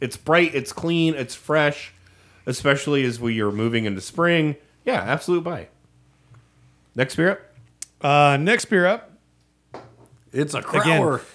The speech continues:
Speaker 2: it's a crowler. Uh, thanks again to Ryan for, uh, donating this can of Cool Kids Club. All, uh,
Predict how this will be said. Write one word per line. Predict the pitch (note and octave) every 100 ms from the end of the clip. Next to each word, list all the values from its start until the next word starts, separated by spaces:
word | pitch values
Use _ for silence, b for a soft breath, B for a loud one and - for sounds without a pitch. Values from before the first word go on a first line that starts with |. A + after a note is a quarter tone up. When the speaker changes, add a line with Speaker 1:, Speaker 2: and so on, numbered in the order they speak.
| B
Speaker 2:
it's | D3 D3
a |
crowler. | - F#3 F#3 E3 F3+
Uh, | C#3+ C#3 C#3
thanks | D3+ C3+
again | B2 C3+
to | B2+
Ryan | C3 C3+ C3+ C3 B2+
for, | B2+ B2 B2
uh, | A#2+ A#2+
donating | C3 C3+ C3+ C3 B2
this | A#2
can | - D3 C3+ C3 C#3+
of | C#3 B2+ B2+ A#2+ B B B
Cool | - C4+ C#4
Kids | - G#3+ D3+
Club. | - G3+ D#3+ B2 A2 - b b b b _ -
All, | C3+ C3+ B2+ B2 -
uh, | A#2+ A2+